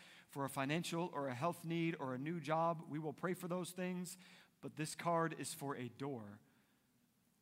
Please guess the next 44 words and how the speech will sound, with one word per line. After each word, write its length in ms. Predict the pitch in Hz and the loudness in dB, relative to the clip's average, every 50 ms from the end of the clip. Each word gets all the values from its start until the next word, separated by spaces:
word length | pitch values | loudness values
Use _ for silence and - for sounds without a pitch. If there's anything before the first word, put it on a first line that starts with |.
| _ - | _ -4
for 100 | 151 139 | -2 -2
the 80 | 127 | -2
word 560 | 120 113 117 131 147 156 160 160 160 156 160 151 - - - - - - - - _ _ | -2 -2 0 2 4 4 4 4 2 0 -2 -4 -6 -12 -20 -20 -20 -20 -20 -20 _ _
to 160 | - - - | -6 -4 -2
enter. 260 | 123 117 107 - 113 101 - - - _ _ _ _ _ _ _ _ _ _ _ _ _ _ _ - - | -2 -4 -4 -6 -8 -10 -10 -14 -20 _ _ _ _ _ _ _ _ _ _ _ _ _ _ _ -20 -14
And 100 | - 117 | -12 -8
I 40 | 120 | -6
want 180 | 156 170 - | -6 -4 -2
you 60 | 190 175 | -2 -2
to 40 | |
write 280 | 156 131 143 143 147 139 | 0 2 4 4 4 4
it 40 | 143 | 2
on 120 | 139 131 | 2 2
that 180 | 123 123 127 - | 2 0 -2 -2
card. 320 | - 135 127 113 104 101 104 | -2 -2 -2 -2 -4 -6 -6
Why, 100 | 117 139 147 - | -6 -6 -4 -2
why 180 | 135 143 160 | 0 2 2
are 60 | 170 | 4
we 100 | 165 165 | 2 2
doing 220 | 147 156 147 131 113 | 2 2 0 0 -2
this? 180 | 101 101 - - | -4 -6 -8 -4
Why 160 | 127 135 147 | 0 2 4
are 60 | 160 | 4
we 80 | 165 165 | 4 4
writing 320 | 151 151 143 131 123 113 | 6 6 6 6 4 0
it? 140 | 113 113 - | -4 -6 -8
Because 200 | 127 117 135 113 | -8 -8 -6 -4
we 100 | 131 135 | -2 -2
want 180 | 131 131 127 123 | -2 0 -2 -2
to 40 | |
get 220 | 120 127 123 - - | -2 -4 -4 -4 -4
specific. 920 | - - - - - 113 - - - 127 - - - 110 - - - - - _ _ _ _ _ _ _ - - - - - - - | -6 -6 -6 -8 -10 -10 -10 -8 -8 -10 -10 -12 -14 -16 -16 -16 -18 -18 -18 _ _ _ _ _ _ _ -20 -20 -20 -20 -20 -6 -4
I 80 | 131 | -2
want 260 | 135 139 147 139 - | 0 2 0 0 0
you 80 | 143 127 | -2 -4
to 80 | 123 120 | -2 -2
see 300 | - - - 165 147 131 | -2 0 0 2 2 2
it. 160 | 120 120 - - | 0 -2 -4 -4
I 40 | 131 | -2
want 240 | 127 135 131 127 - | -2 -2 -2 -2 -4
you 60 | 135 | -4
to 60 | 123 | -4
visualize 680 | 123 104 127 139 123 120 117 117 113 104 101 104 - - | -4 -2 -2 -4 -2 -4 -6 -6 -6 -6 -8 -10 -12 -14
it. 180 | - - - | -18 -20 -20